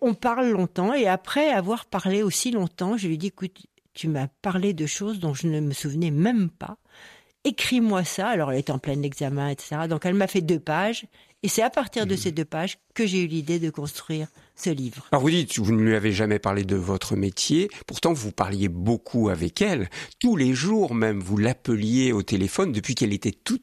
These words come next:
Speaker 2: petite pour lui parler de ce que vous viviez. Mais
Speaker 1: Mais c'est,
Speaker 2: avec, euh, pas mal
Speaker 1: c'était,
Speaker 2: de filtres.
Speaker 1: c'est différent. Je, là, je lui ai parlé dans cet entretien qu'on a eu, donc, dans cette journée ensoleillée. Je lui ai parlé de moi,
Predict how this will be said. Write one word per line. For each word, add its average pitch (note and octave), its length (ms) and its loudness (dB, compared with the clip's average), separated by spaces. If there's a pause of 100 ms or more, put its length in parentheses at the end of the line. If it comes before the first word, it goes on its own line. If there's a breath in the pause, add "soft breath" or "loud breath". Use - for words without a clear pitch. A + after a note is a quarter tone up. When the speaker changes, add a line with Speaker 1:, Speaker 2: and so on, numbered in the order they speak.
(120)
Speaker 2:
petite C3+ 600 -2 (320 loud breath)
pour D#3+ 260 2
lui B2 180 2
parler C3+ 420 0 (380 loud breath)
de B2 120 0
ce - 80 0
que C3+ 120 2
vous B2 200 0
viviez. D#3+ 600 2 (380)
Mais - 100 6
Speaker 1:
Mais A2 40 8
c'est, G#2+ 100 6
Speaker 2:
avec, A#2+ 280 2
euh, G2+ 220 2 (160)
pas G2+ 100 4
mal A#2 140 2
Speaker 1:
c'était, A#3 140 4
Speaker 2:
de E3+ 40 4
filtres. - 380 0
Speaker 1:
c'est C4 160 4
différent. C#4+ 720 0 (440 loud breath)
Je, F#3 160 0
là, D#4+ 260 4
je C4+ 80 2
lui B3 180 2
ai B3 60 2
parlé B3+ 460 0
dans G#3 200 0
cet G3+ 320 -2
entretien G3 480 0
qu'on F3+ 200 0
a E3 140 2
eu, E3 180 2
donc, C#3+ 400 -4
dans B2 160 -6
cette C#3 240 -4
journée D3 280 -2
ensoleillée. D#3 640 -2 (280 loud breath)
Je - 80 0
lui A3+ 140 2
ai B3 40 2
parlé C#4 320 2
de A3+ 200 2
moi, C#4 580 2